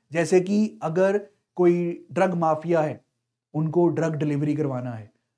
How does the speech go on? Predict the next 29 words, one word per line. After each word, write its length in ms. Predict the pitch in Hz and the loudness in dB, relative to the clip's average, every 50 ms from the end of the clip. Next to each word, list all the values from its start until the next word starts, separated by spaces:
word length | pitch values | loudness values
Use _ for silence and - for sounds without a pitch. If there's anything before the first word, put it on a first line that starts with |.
| _ _ | _ _
तो 80 | - 151 | -4 -2
वो 220 | 147 156 170 175 | 2 2 2 2
क्या 160 | 175 180 180 175 | 4 4 4 4
करते 320 | 180 175 170 170 190 185 | 4 2 -2 -2 -2 -2
हैं? 340 | 185 185 196 226 254 - - - | -2 -2 -4 -4 -6 -8 -10 -6
ड्रोन 280 | 139 151 156 160 156 151 | -4 -2 -2 -2 -2 -2
को 80 | 165 | 0
यूज 220 | 151 147 147 143 - | 0 0 0 -2 -2
करते 300 | - 135 123 - - 120 | -4 -6 -6 -6 -8 -12
हैं। 160 | 113 110 - _ _ _ _ _ _ - | -12 -12 -16 _ _ _ _ _ _ -2
उसी 280 | 190 185 - 220 220 214 | -2 0 2 2 2 4
तरह 540 | 214 190 180 180 190 202 214 214 208 - - | 4 2 4 4 2 2 0 -2 -4 -4 0
इलीगल 760 | 202 214 208 202 202 196 196 170 196 208 214 220 226 226 226 - - _ _ _ _ - | 0 2 2 2 2 0 2 4 6 6 6 6 2 0 -4 -10 -20 _ _ _ _ 6
trade 340 | 190 190 196 214 226 226 208 - - | 8 10 10 10 8 8 6 2 2
of 280 | 190 190 196 196 151 135 170 | 4 4 4 4 2 2 2
weapons, 500 | 180 180 180 226 226 220 202 151 - - _ _ _ _ _ _ 156 | 2 4 6 6 6 6 6 2 -4 -10 _ _ _ _ _ _ 0
आप 380 | 156 160 170 170 - - _ _ _ _ _ _ | 0 2 0 0 -4 -10 _ _ _ _ _ _
कोई 200 | - 180 180 190 | 6 6 6 6
भी 200 | 185 190 196 196 | 6 2 0 0
वेपन 520 | 175 175 170 165 170 190 190 190 185 180 - - | 0 0 0 0 2 0 0 0 0 -4 -6 -6
इस 240 | 170 165 165 - - | -6 -6 -6 -8 -12
पे 200 | - _ - 160 | -12 _ -6 -4
बांध 300 | 151 143 143 156 165 170 | -2 0 0 0 0 -2
दें, 240 | 165 175 180 175 175 | -2 -2 -4 -4 -6
इस 80 | 156 - | -8 -8
पे 140 | - 165 | -6 -6
टाई 280 | 151 156 156 151 160 170 | -4 -2 0 2 2 2
कर 160 | 165 175 165 | 2 0 0
दें 220 | 160 170 175 185 | 0 -2 -6 -6